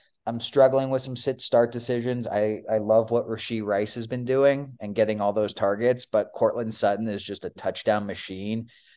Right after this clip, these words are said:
and Russ is taking a shot or two deep to him every game. Um, so it's hard to leave him on the bench, and every time I have done that, I've been disappointed.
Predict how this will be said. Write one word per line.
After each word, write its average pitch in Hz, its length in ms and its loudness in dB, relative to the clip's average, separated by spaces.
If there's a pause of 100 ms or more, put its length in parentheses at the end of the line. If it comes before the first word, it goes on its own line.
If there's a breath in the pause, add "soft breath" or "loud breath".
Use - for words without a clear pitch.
(120)
and 92 260 0
Russ 92 300 0
is 101 140 -2
taking 101 640 -4 (140)
a 90 160 -6
shot - 400 -2
or 101 120 -4
two 104 240 -6
deep 90 380 -16
to 101 100 -6
him 104 420 -8 (140)
every 95 280 -6
game. 95 500 -8 (1040)
Um, 87 580 -4 (480)
so - 120 -6
it's - 180 -8
hard 110 300 6
to 107 80 -2
leave 95 240 -6
him 101 200 -6
on 98 100 -4
the 101 80 -8
bench, 101 260 -4
and 98 80 -6
every 95 200 -2
time 98 180 -4
I 87 80 -4
have 98 300 -4
done 107 180 2
that, 107 240 0
I've 92 160 -4
been 92 260 -6
disappointed. 110 880 -2